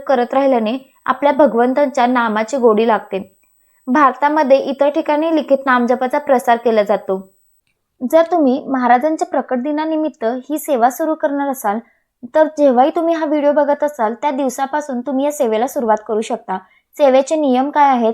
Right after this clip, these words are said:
हे मी व्हिडिओमध्ये आधीच सांगितलं आहे. शिवाय, जर तुम्ही लिखित नामजप सुरू करणार असाल, तर रोजच्या जपांची विशिष्ट संख्या ही ठरवून घ्यावी. तुमचा लिखित नामजपाचा संकल्प पूर्ण झाल्यावर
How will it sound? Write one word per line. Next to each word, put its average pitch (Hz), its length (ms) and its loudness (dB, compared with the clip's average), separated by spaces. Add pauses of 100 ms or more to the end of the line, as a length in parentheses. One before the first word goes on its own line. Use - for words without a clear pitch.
हे 294 100 2
मी 294 140 -2
व्हिडिओमध्ये 254 460 0
आधीच 233 420 -2
सांगितलं 220 340 -6
आहे. 190 160 -8 (380)
शिवाय, 269 340 4 (280)
जर 294 140 4
तुम्ही 320 220 0
लिखित 302 280 0
नामजप 302 380 0 (100)
सुरू 269 180 -2
करणार 277 320 -2
असाल, 254 360 0
तर 294 60 -2
रोजच्या 254 480 0
जपांची 247 500 -2
विशिष्ट 254 360 -8
संख्या 262 380 -4 (340)
ही 320 60 -2
ठरवून 254 380 2
घ्यावी. 214 260 0 (360)
तुमचा 294 280 0
लिखित 285 300 -2
नामजपाचा 285 600 -2
संकल्प 254 540 -2
पूर्ण 269 360 0
झाल्यावर 254 420 0